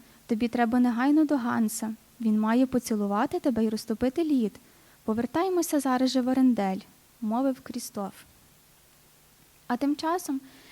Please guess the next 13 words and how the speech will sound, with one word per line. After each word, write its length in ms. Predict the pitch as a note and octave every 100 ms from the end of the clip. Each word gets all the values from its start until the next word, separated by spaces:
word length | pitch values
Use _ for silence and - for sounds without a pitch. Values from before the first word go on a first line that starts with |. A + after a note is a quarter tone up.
| -
кінь 300 | - D4+ E4+ D#4
Анни 340 | C#4+ F4+ D#4+
прискакав 580 | - C4 - B3 D4 D#4+
до 80 | D#4+
Аренделя 580 | D#4 D#4 C#4 B3 D#4 D#4+
без 280 | C4+ C#4 C4+
вер-, 240 | C#4+ -
вершниці. 760 | A#3 A#3+ A3+ - A3 A3 - C#4 - - - - -
Принц 340 | - C4 C#4 C4+
Ганс 380 | C4 D#4+ G#4 -
забив 400 | A3 G#3+ G#3 C#4+
на 120 | D#4+
сполох. 600 | - - A#3 G#3+ A3